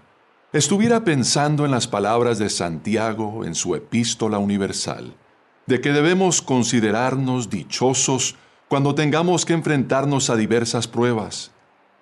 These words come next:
o en la declaración de San Pablo de que los sufrimientos ligeros y efímeros que ahora padecemos producen una gloria eterna que vale muchísimo más que todo sufrimiento. Y tal vez,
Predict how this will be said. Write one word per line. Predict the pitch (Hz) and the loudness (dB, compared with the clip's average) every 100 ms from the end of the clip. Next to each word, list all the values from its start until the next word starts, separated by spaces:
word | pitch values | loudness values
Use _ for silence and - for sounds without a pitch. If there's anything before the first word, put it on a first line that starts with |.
| - | 0
o | 113 | 2
en | 107 | 2
la | 98 | 2
declaración | 95 104 98 98 117 117 | 0 0 0 0 2 2
de | 117 | 2
San | 113 117 104 | 0 -2 -2
Pablo | 113 120 123 110 78 62 - | -2 -2 -2 -4 -6 -8 -6
de | 104 | -2
que | 120 | 2
los | 113 - | 2 2
sufrimientos | 127 - 127 120 139 147 139 139 113 | 0 2 2 4 2 2 -2 -4 -4
ligeros | 101 95 - 143 147 139 131 - | -4 -4 -2 0 0 0 -2 0
y | 127 | 0
efímeros | 120 156 117 92 76 - - | 2 2 2 0 -4 -8 -14
que | - 120 | -8 -4
ahora | 87 123 131 | 0 0 0
padecemos | 135 151 135 104 80 73 - - _ - - | 0 0 2 0 -2 -8 -12 -16 _ -20 -10
producen | - 160 233 226 185 | 0 2 4 2 2
una | 190 175 120 | 2 2 2
gloria | 113 131 143 156 147 | 2 4 2 2 2
eterna | 143 139 120 139 127 131 123 | 0 -2 -2 -2 -2 -2 -2
que | 135 | 0
vale | 117 131 139 | 0 0 0
muchísimo | 131 139 139 - 190 - - 139 131 | 0 -2 -2 -2 0 0 0 0 0
más | 120 127 131 - - - _ - | 0 0 0 -2 -4 -12 _ -4
que | 113 | -4
todo | - - 120 120 113 | -4 -4 0 0 0
sufrimiento. | 113 113 - 87 80 - - - - _ _ _ _ _ - | -2 -4 -4 -4 -6 -12 -16 -18 -20 _ _ _ _ _ -4
Y | 165 | -2
tal | 160 220 165 | 0 0 2
vez, | 95 76 - - | 0 -4 -8 -12